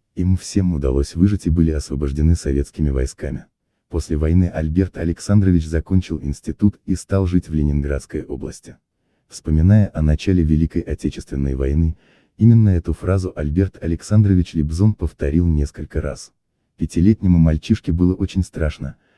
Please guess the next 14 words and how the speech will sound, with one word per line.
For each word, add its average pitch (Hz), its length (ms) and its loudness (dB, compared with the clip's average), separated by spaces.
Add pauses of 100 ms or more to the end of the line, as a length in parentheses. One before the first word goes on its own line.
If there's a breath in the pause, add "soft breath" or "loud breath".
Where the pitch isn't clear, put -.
(160)
а 76 80 -6
восьмидесятитрехлетнему 78 1200 0
ветерану 85 500 0
до 76 120 -4
сих - 220 -10
пор 73 180 -4
больно. 69 440 -6 (240)
Я 82 200 -2
не 110 100 6
могу 101 280 4
вспомнить 98 460 2
лицо 82 260 -2
своего 69 380 -4
отца, 73 380 -6